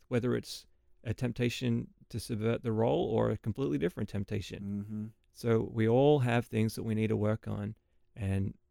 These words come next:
Speaker 1: um, as we try and be more and more like Christ.
Speaker 2: Amen. So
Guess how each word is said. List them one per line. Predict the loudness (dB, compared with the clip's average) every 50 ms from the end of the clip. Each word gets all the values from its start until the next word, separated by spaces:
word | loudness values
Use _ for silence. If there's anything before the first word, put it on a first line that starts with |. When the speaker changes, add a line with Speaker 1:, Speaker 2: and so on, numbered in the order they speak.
| _ -10
Speaker 1:
um, | -6 -4 -4 -2 -2 -2 -4 -4 -6 _ _ _ _ _ _ _ _ _ _ _ -20 -20 -20 _ _ _ _ -10
as | -6 -6 -6 -4 -4
we | -2 -2 -2 -2 -4 -6 -10 _ _ _ _ _ -20
try | -12 -8 -4 -2 0
and | 0 0
be | 0 2
more | 2 2 2 2 2
and | 2 2
more | 0 0 -2
like | -4 -6 -8 _
Christ. | -8 -8 -8 -8 -10 -14 -20 _ _ _ _ -16
Speaker 2:
Amen. | -12 -8 -6 -4 -4 -4 -6 -10 _ _ _ _ _ _ _ _ _
So | -12 -2 0 0 0